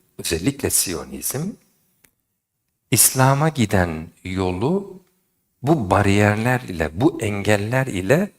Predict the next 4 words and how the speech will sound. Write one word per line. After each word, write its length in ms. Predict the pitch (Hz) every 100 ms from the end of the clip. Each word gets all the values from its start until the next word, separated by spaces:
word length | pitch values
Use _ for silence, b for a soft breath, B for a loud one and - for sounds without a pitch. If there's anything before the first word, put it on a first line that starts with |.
| b b b _ _ _
zorlaştırmak 1000 | - 110 113 113 113 - - 127 151 165
için 640 | - - 165 196 220 - - _ _ _ _ _ _ _
medya 760 | 110 104 175 170 127 104 87 80 - _ _ _ _
gücünü 800 | 104 98 151 156 120 101 135 196